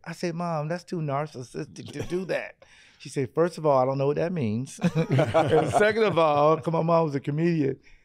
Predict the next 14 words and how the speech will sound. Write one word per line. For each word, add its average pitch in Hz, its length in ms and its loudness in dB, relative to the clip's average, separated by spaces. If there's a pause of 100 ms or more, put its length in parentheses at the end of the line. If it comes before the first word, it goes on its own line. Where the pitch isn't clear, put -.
(200)
she - 160 -12
said, 143 200 -6
"Just 170 200 -10
be 185 100 -6
prepared." 131 720 -8 (440)
And 120 160 -6
then 135 480 -6 (1080)
it 139 120 -10
just 139 180 -8
seemed 139 140 -4
like 127 160 -4
to 127 100 -4
me 135 240 -4
that 107 340 -4